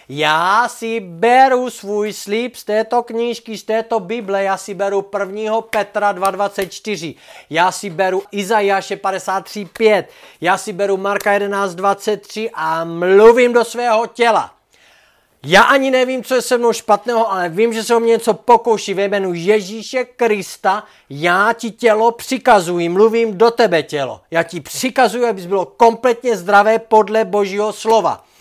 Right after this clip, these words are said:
Já zlořečím cokoliv zlé ve jménu, ve mém těle, co tam nemá být. A já přijímám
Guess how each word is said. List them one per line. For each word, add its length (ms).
Já 320
zlořečím 760
cokoliv 580
zlé 240
ve 100
jménu, 420
ve 220
mém 260
těle, 320
co 140
tam 260
nemá 400
být. 480
A 60
já 160
přijímám 840